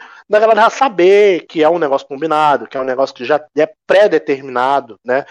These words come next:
É como se fosse uma dança. Você combina, você faz, ensaia aquela dança pra fazer no dia, entendeu? Eu também já fui coreógrafo, então eu sei como é que é essa situação.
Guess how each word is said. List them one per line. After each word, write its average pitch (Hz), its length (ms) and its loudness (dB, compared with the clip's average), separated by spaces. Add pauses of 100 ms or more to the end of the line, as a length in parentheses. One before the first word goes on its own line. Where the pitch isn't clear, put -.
(280)
É 190 80 -2
como 240 200 -2
se - 60 -8
fosse 240 180 -2
uma 269 120 0
dança. 240 380 0
Você 170 540 0
combina, 214 500 -2
você 170 220 -2
faz, 175 420 2
ensaia 170 460 2
aquela 175 220 -2
dança 160 300 -2
pra 220 140 -4
fazer 240 320 0
no 302 80 -4
dia, 277 320 -2 (380)
entendeu? 120 500 -6 (260)
Eu 147 120 -2
também 175 200 0
já 220 120 2
fui 277 180 -6
coreógrafo, 139 480 2
então 175 240 -4
eu 196 120 0
sei 240 180 -2
como 202 160 -4
é 156 80 -2
que - 100 -6
é 147 40 0
essa 139 120 -8
situação. 117 540 -6